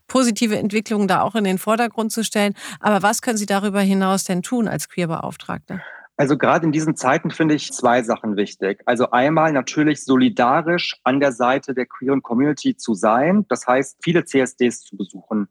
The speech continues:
Speaker 2: mitzudemonstrieren. Für diese wirklich sehr, sehr guten Zweck, nämlich Vielfalt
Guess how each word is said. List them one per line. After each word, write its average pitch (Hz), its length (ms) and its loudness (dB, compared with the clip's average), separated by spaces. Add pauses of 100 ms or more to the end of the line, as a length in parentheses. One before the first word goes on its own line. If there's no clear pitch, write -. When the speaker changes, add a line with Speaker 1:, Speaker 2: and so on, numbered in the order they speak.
Speaker 2:
mitzudemonstrieren. 101 1120 0 (320)
Für - 180 0
diese 135 440 2
wirklich 139 260 -2
sehr, 139 240 4
sehr 151 140 0
guten 139 280 -2
Zweck, 127 440 -2
nämlich 131 580 0
Vielfalt 165 720 0